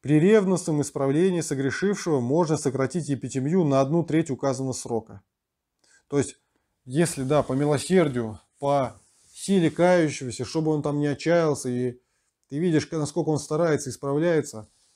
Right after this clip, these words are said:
сократить епитемию можно только на одну треть.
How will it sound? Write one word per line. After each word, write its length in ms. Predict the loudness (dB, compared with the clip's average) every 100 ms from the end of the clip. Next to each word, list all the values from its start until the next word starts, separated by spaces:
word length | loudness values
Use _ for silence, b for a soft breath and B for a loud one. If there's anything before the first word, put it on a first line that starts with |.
| _
сократить 560 | -10 -6 -2 0 0 -2
епитемию 460 | -2 -2 0 2 2
можно 160 | 2
только 200 | -2 -2
на 120 | -2
одну 220 | 0 -2 -2
треть. 380 | -2 -2 -4